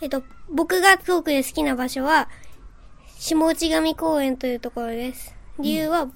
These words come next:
Speaker 1: 僕の家からも近いし、い-、滑り台や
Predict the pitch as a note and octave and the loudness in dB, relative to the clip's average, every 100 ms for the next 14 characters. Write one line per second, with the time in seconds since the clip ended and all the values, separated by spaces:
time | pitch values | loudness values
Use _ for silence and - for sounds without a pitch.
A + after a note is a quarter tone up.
0 | - D4 D#4+ D#4+ E4 F4 E4+ D4+ C4+ B3 | -4 -4 -2 0 0 0 0 0 0 -2
1 | A#3+ - C#4+ B3+ A#3+ - C#4+ A#3 - - | -6 -6 -4 -4 -4 -2 -2 -4 -8 -16
2 | - - - - - C#4 - - - - | -18 -18 -20 -20 -12 -12 -12 -20 -20 -20
3 | - - D#4+ F4+ F4 D4 C#4 C#4 D4+ B3+ | -12 -6 2 4 4 4 4 6 4 4